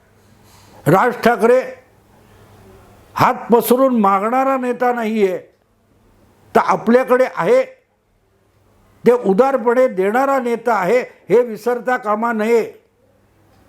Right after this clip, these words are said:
भाजपवाले असोत, अ, उ-, उबाठावाले असोत,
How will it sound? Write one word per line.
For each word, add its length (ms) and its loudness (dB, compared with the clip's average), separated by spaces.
भाजपवाले 800 2
असोत, 360 0
अ, 260 0
उ-, 320 -6
उबाठावाले 720 0
असोत, 340 -2